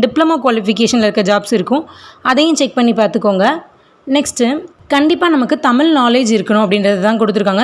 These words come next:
தம்-, ஏன்னா வந்து தமிழ்ல எக்ஸாம் எழுத போறோம். So தமிழ் நாலேஜ் இருக்கணும் அப்படின்றத கொடுத்துருக்காங்க. இதுல நமக்கு வந்து ஃபிசிக்கல் ஃபிட்னஸ் வந்து செக் பண்ணுவாங்க.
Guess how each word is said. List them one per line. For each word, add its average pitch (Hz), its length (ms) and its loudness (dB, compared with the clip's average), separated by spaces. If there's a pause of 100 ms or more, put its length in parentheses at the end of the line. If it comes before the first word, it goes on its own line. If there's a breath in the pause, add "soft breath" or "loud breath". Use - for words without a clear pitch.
தம்-, 254 180 0
ஏன்னா 247 140 -2
வந்து 277 160 -4
தமிழ்ல 262 300 0
எக்ஸாம் 247 280 0
எழுத 220 160 0 (100)
போறோம். 220 240 0 (320 loud breath)
So 302 60 0 (120)
தமிழ் 269 320 2
நாலேஜ் 254 340 0
இருக்கணும் 220 260 0
அப்படின்றத 208 380 0
கொடுத்துருக்காங்க. 190 440 0 (380 loud breath)
இதுல 285 200 0
நமக்கு 262 240 0
வந்து 330 200 0
ஃபிசிக்கல் - 400 0
ஃபிட்னஸ் 240 360 -2
வந்து 233 160 0
செக் 240 220 -2
பண்ணுவாங்க. 196 300 0